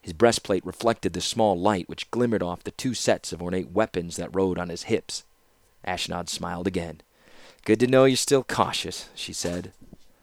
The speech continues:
"Prepared," observed Tawnos. "That is all. Prepared."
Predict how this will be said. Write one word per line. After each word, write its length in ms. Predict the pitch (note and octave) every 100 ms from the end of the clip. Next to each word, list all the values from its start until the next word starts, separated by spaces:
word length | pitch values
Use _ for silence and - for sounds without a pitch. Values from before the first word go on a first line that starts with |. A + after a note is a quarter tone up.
| _ _ _ -
"Prepared," 640 | C3+ - G3+ F3 F#2 E2+ -
observed 400 | F2+ E2 F#2 F2
Tawnos. 540 | - F2 F2+ A#2+ - - _ _ _ - - -
"That 160 | C#3+ F3
is 140 | G#2+
all. 260 | F2 F#2+ A2+ _ _ _ _ _ _ _ -
Prepared." 560 | A#2+ D#3 F#2+ D2 -